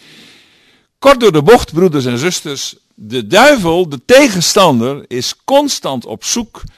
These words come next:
naar een middel om het plan van God te keren. En het plan van God was om dat volk, de Joden, weer in Jeruzalem te brengen. Om ze daar in Jeruzalem te zegenen.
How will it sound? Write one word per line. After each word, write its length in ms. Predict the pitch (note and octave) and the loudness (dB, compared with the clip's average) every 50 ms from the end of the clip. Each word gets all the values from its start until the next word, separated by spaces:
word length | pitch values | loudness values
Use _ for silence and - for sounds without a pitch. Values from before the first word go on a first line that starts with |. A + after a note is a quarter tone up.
| _ _ _ _ _ | _ _ _ _ _
naar 340 | _ G3 B2 C#3 C#3+ C#3 - | _ -10 -8 -6 -6 -6 -6
een 260 | A#2+ A2+ G#2+ G#2+ A#2+ | -8 -6 -6 -6 -4
middel 420 | D#3 G3 G3+ E3+ D#3 D3+ D3 D3+ - | -2 -2 -2 0 -2 -4 -6 -6 -10
om 240 | - - A#3 A2+ G#2+ | -12 -10 -10 -8 -10
het 100 | G2+ - _ _ _ | -10 -12 _ _ _
plan 380 | - F3+ F#3+ F#3 G3+ G3 E3+ | -4 -2 0 0 -2 -4 -6
van 260 | A#2+ A#2 G#2 G2 G2+ - | -8 -8 -10 -10 -12 -14
God 420 | - E3+ E3+ D#3+ - - - - _ | -14 -14 -12 -12 -14 -14 -20 -20 _
te 140 | - A#2+ - _ _ | -20 -20 -20 _ _
keren. 760 | - D#3 D#3 D3+ D3 C3 G#2 F#2+ E2+ D#2 D2 C#2+ - - _ _ _ _ _ _ | -8 -6 -6 -4 -4 -4 -6 -6 -10 -12 -14 -18 -20 -20 _ _ _ _ _ _
En 120 | A#2+ C#3 | -8 -6
het 180 | D3+ C3+ - _ | -6 -8 -8 _
plan 320 | - B3+ D4+ D#4+ D#4+ D4 | -2 0 2 2 2 0
van 200 | G3+ E3 C#3 A#2 | -2 -4 -4 -6
God 260 | - - C4 B3+ - C3+ | -6 -4 -4 -4 -4 -2
was 300 | D3 F3 G3 - - - | -4 -4 -4 -6 -8 -10
om 180 | C#3 D3 C#3 | -12 -12 -10
dat 180 | A#2+ A#2 - - | -10 -12 -12 -8
volk, 280 | - G3+ G3 F3+ B2 | -8 -6 -6 -6 -6
de 120 | A#2 B2 B2+ | -6 -6 -4
Joden, 320 | C#3+ E3 F3+ F3 D3+ C#3+ | -4 -2 -2 -2 -4 -6
weer 160 | C#3+ C#3 C3+ | -6 -6 -6
in 80 | C3 B2+ | -6 -6
Jeruzalem 460 | C3 D#3 G3 B3+ C4 A#3+ G3+ D3+ A#2 | -4 -4 -4 -4 -6 -6 -6 -8 -8
te 100 | - A#2 | -10 -12
brengen. 280 | G2+ F#2+ E2+ D#2+ - _ _ _ _ _ _ _ _ _ _ | -14 -14 -16 -18 -20 _ _ _ _ _ _ _ _ _ _
Om 140 | C#3 D3+ | -12 -12
ze 80 | D3 D3+ | -10 -6
daar 200 | D#3 D#3+ E3 - | -4 -4 -4 -2
in 140 | F3+ F#3+ F3+ | -4 -4 0
Jeruzalem 500 | E3 F3+ G#3 A#3+ A#3 G3 E3+ D3+ C#3+ C3 | 0 0 0 0 -2 -4 -6 -6 -8 -10
te 120 | - C#3+ | -10 -8
zegenen. 560 | C#3 E3 A#3 C4 D4 A3+ F3+ D#3 A#2+ G2+ E2+ | 2 4 4 4 4 2 -2 -4 -8 -10 -10